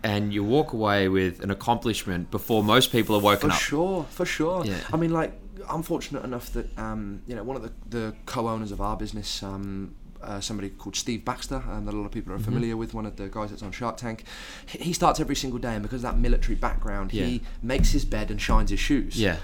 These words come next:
Speaker 2: Right? And he was
Speaker 1: Yeah.
Speaker 2: the same. He said to me, "Every single day before
Speaker 1: Yeah.
Speaker 2: I leave my house, I've accomplished something. I've
Speaker 1: Yeah.
Speaker 2: made my bed and I've shined my shoes." And
Speaker 1: Yeah.
Speaker 2: I'm like, "I get that because you've been in the army for
Speaker 1: Yeah.
Speaker 2: ten years,"
Speaker 1: Yeah.
Speaker 2: you know?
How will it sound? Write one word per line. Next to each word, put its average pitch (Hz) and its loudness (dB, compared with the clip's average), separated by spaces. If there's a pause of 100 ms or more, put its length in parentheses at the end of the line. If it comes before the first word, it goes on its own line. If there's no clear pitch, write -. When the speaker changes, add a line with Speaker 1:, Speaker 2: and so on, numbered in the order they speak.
Speaker 2:
Right? 120 0
And 127 -4
he 123 0
was 101 2
Speaker 1:
Yeah. 87 0
Speaker 2:
the - 0
same. 110 2
He 107 -2
said 117 -4
to 117 -6
me, 120 2
"Every - 8
single 208 6
day 208 8
before - 4
Speaker 1:
Yeah. 131 2
Speaker 2:
I 135 0
leave 139 0
my 127 2
house, 95 -4
I've 95 -2
accomplished 120 -6
something. - -10
I've 110 0
Speaker 1:
Yeah. 92 0
Speaker 2:
made 117 -2
my 131 -2
bed 90 -6
and 101 -6
I've - -8
shined 90 -8
my 92 -8
shoes." 143 -2
And 107 0
Speaker 1:
Yeah. 104 0
Speaker 2:
I'm 113 -2
like, 110 -2 (420)
"I 117 -4
get - 4
that 120 -4
because 110 -8
you've 110 -6
been 117 -2
in 107 -2
the 104 -4
army 107 -2
for 110 2
Speaker 1:
Yeah. 113 6
Speaker 2:
ten 117 2
years," 151 0
Speaker 1:
Yeah. 104 2
Speaker 2:
you 110 -4
know? 123 0